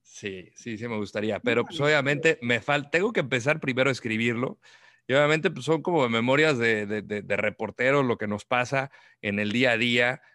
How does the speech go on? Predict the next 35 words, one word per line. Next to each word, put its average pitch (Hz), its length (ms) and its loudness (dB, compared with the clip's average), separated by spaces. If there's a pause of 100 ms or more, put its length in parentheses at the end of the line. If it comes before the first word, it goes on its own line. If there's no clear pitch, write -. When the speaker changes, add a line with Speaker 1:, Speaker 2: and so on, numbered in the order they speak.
(100)
Speaker 1:
mis 123 260 -2
errores, 123 480 0
mis 110 180 -6
equivi-, 113 380 -4
mi-, 117 140 -6
equivocaciones, 113 960 -4
aciertos, 123 600 -2
decisiones 120 520 -8
que, 104 220 -6 (240)
que 120 80 0
he - 40 -2
tenido 127 380 0
que 113 80 -6
hacer 127 220 -2
en, 113 280 -6
en 101 140 -10
fracciones 123 440 -6
de 110 100 -6
segundo, 120 680 -4 (480)
este, 95 600 -4
cosas 107 320 -6
padres, 123 480 -2
cosas 101 260 -6
difíciles, 113 800 -4 (440)
como 120 180 2
de 123 80 4
que 127 100 2
toda 180 380 4
mi 160 100 2
experiencia 135 500 -2
en 139 40 -6
medios 147 260 0
de 127 100 0
comunicación, 113 840 -2 (400)
este, 95 1300 -4